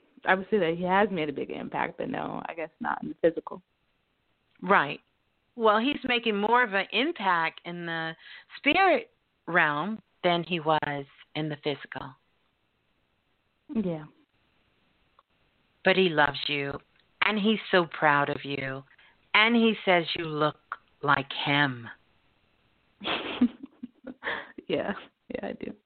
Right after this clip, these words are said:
Speaker 2: Is that what you've been told, that you look like your daddy? You have your
Speaker 1: <laughs>
Speaker 2: father's eyes, and you, you walk like him, you think like him, you talk like him. He says, "But you're so much better than him.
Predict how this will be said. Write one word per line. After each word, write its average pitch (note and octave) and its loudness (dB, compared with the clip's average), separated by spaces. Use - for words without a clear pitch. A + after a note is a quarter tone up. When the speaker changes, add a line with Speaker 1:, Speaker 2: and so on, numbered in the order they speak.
Speaker 2:
Is F3+ -2
that G3 4
what G3 2
you've F3+ 0
been F3 -2
told, E3+ 2
that E3 4
you E3+ -4
look D#3+ -4
like D#3+ -2
your D#3 0
daddy? D3 0
You E3 2
have D#3 4
your D3 6
Speaker 1:
<laughs> - 0
Speaker 2:
father's E3+ 6
eyes, E3 -2
and D3 -10
you, C3 -12
you D3+ -10
walk A#3+ 2
like F#3 -4
him, D3+ -8
you D3+ -16
think D4+ 0
like F#3+ 0
him, D3+ -6
you D3 -10
talk D#4+ 2
like F3 -8
him. C#3+ -14
He A3 -2
says, F#3+ 0
"But E3 -6
you're E3 -2
so G3+ 0
much D#3 -2
better C#3+ -6
than D#3 -6
him. D#3+ -6